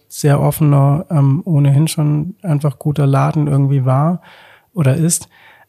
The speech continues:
Wie, wie gehst denn du vor, wenn du jetzt mit einer größeren Institution zum Beispiel zu tun hast, wo man vielleicht auch mit einer größeren Verwaltung dann zu kämpfen hat, die dann gerne irgendwie so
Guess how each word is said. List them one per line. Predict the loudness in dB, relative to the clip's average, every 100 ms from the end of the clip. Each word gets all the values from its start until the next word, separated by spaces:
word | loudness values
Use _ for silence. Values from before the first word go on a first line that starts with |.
| _
Wie, | -2 0 0
wie | -2
gehst | 0 0
denn | 2 2
du |
vor, | 0 0 0
wenn | 2 0
du | 2 0
jetzt | 0 -4 -2
mit | -2 0
einer | -2
größeren | 2 0 0 -2 -2 -4 -4
Institution | -6 -4 -6 -6 -2 -2 -2
zum | -2 -2
Beispiel | -2 -4
zu | -6 -4
tun | 0 2
hast, | 2 -2 -2
wo |
man | -2 -2
vielleicht | -2 -2 0
auch | 0
mit | 0 0
einer | 0
größeren | -2 0 0 0 0 -2
Verwaltung | 0 -2 -2 -2 -2 0 0
dann | 2 2 0 -2
zu | -6
kämpfen | -2 -2 -2 0
hat, | 0 -2
die | -2
dann | -2
gerne | 0 0 0 0
irgendwie | 0 0
so | 0 -2